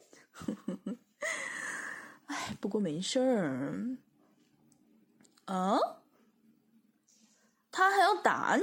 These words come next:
你？不是吧？他妈了个逼的，他哪来的鸡巴脸呢？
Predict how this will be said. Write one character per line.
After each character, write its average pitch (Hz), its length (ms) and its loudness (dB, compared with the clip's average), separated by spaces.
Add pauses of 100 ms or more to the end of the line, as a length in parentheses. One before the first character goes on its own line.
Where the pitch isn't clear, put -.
你？ 170 460 2 (1900)
不 180 280 -4
是 196 380 2
吧？ 175 460 -2 (240)
他 302 100 -4
妈 269 300 6
了 269 60 2
个 262 100 2
逼 269 260 2
的， 277 100 2
他 277 140 0
哪 247 340 4
来 170 200 2
的 262 80 2
鸡 240 280 -2
巴 220 120 6
脸 214 400 4
呢？ 254 500 -2